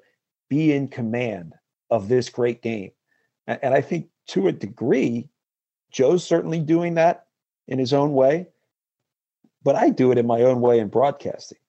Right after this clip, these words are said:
I always say, I don't have to coach to teach. I can be a broadcaster to teach.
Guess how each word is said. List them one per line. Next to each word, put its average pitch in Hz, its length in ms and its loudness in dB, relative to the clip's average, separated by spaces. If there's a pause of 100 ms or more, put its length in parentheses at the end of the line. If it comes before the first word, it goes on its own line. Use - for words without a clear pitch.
(460)
I - 40 -6
always 247 160 2
say, 135 200 2
I 139 80 2
don't 208 220 -2
have 147 280 -8
to 113 100 -6
coach - 600 -4
to - 100 -12
teach. - 520 -12 (540)
I 120 80 0
can 135 160 -4
be 123 120 2
a 113 60 2
broadcaster 110 720 -2
to - 160 -18
teach. - 420 -16